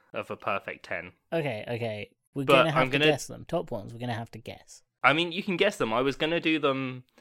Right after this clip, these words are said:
Speaker 1: in, uh, in the order of, one of them only had three people and one of them had four, so I was gonna do the one that had four people on as, as number one spot.
Speaker 2: Okay, well, we're gonna get, 'cause they're both the same score, and then
Speaker 1: Yeah,
Speaker 2: we have
Speaker 1: they're,
Speaker 2: to guess.
Speaker 1: they're both at number ten.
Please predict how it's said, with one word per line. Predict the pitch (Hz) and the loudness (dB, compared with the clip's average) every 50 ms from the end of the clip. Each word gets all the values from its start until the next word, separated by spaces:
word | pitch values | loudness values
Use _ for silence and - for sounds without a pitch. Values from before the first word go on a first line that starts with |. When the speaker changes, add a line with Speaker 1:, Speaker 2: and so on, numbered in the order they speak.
| _ _ _ _ _ _ _ - | _ _ _ _ _ _ _ -4
Speaker 1:
in, | 123 127 123 123 120 117 113 110 113 113 113 107 - - | -2 0 0 -2 -2 -4 -6 -6 -6 -8 -8 -12 -8 -4
uh, | 107 104 104 98 101 98 98 101 - | -2 0 0 2 2 0 -2 -2 -2
in | 113 117 117 | -4 -4 -2
the | 113 113 | -2 0
order | 110 107 104 110 | -2 0 0 0
of, | 107 101 - | -2 -2 -2
one | 110 113 127 131 | -2 0 0 0
of | 143 - | 0 0
them | 170 147 147 | 0 0 0
only | 143 143 | 0 -2
had | 143 143 131 - | -2 -4 -4 -4
three | - 127 117 113 | -2 -4 -4 -4
people | - 120 117 110 110 110 110 | -4 -6 -6 -4 -2 -2 -2
and | 113 120 | -2 -2
one | 113 104 | -4 -6
of | 98 - | -6 -8
them | 107 104 104 | -10 -8 -4
had | 113 110 - | -4 -4 -4
four, | - - 113 110 127 151 165 | -4 -2 0 0 0 0 -2
so | - 113 | -2 -4
I | 98 | -4
was | 101 101 | -4 -4
gonna | - 117 107 | -6 -6 -6
do | 98 - 110 | -4 -6 -4
the | 104 104 | -4 -4
one | 107 110 101 | -4 -6 -6
that | 98 | -6
had | 107 104 - | -8 -8 -6
four | - 139 123 113 | -2 -2 -2 -2
people | - - 110 101 - 104 95 | -2 -6 -8 -8 -6 -6 -4
on | 95 95 95 | -4 -4 -6
as, | 95 92 87 - - - | -8 -10 -10 -12 -12 -12
as | - 95 90 - | -12 -12 -10 -8
number | 104 98 95 95 | -8 -8 -6 -4
one | 95 107 107 110 | -4 -4 -4 -6
spot. | - - - 123 170 339 - - _ _ _ _ _ - | -8 -6 -2 -2 -2 -2 -6 -12 _ _ _ _ _ -2
Speaker 2:
Okay, | 143 131 127 113 - | -2 -2 -2 -2 -4
well, | - 135 135 | -4 -2 -2
we're | 147 147 | -2 0
gonna | 160 160 160 | 0 -2 -2
get, | 143 143 131 120 | -2 -4 -4 -2
'cause | - 139 | -2 0
they're | 147 147 | 0 0
both | 143 151 151 156 | 2 0 0 0
the | 156 147 | -2 -6
same | 123 151 135 117 | -6 -6 -6 -6
score, | - - - 110 98 101 117 - _ _ _ _ _ _ _ - | -8 -8 -10 -10 -10 -10 -12 -16 _ _ _ _ _ _ _ -2
and | 135 131 131 123 | 0 2 2 4
then | 123 | 4
Speaker 1:
Yeah, | 120 | 4
Speaker 2:
we | 120 | 4
have | 120 117 | 2 2
Speaker 1:
they're, | 117 | 2
Speaker 2:
to | 110 | 0
guess. | 101 107 95 - | -2 -4 -4 -4
Speaker 1:
they're | 110 104 - - | -6 -6 -4 0
both | - 143 139 147 139 165 | 2 2 2 2 2 0
at | 143 | 0
number | 127 117 107 113 | 0 -2 -4 -6
ten. | - - 101 92 90 | -6 -6 -8 -8 -8